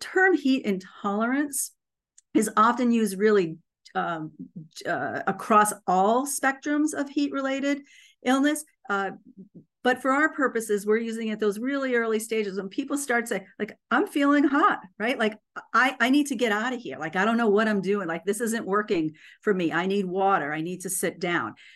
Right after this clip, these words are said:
Um, and really starting to identify things there. The populations at risk are the ones that we're concerned about with so many things, right? Um, infants, uh,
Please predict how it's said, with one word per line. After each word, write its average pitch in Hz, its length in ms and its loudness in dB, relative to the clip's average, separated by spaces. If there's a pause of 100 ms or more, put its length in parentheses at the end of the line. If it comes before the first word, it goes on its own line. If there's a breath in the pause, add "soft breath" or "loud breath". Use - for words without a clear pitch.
(100)
Um, 175 240 -4
and 233 220 0
really 294 260 2
starting 233 360 -2
to 190 220 -6
identify 180 580 -4
things 165 380 -4
there. 156 400 -6 (800 soft breath)
The 269 80 0
populations 330 760 0
at 247 140 -2
risk 294 300 -2
are 277 60 0
the 262 120 -4
ones 262 320 -2
that 262 200 -4
we're 254 120 -4
concerned 262 400 -4
about 240 280 -4
with 233 140 -4
so 233 220 -4
many 190 220 -2
things, 156 420 -10
right? 190 340 -4 (300)
Um, 175 380 -2 (520)
infants, 233 840 -2 (400)
uh, 165 380 -6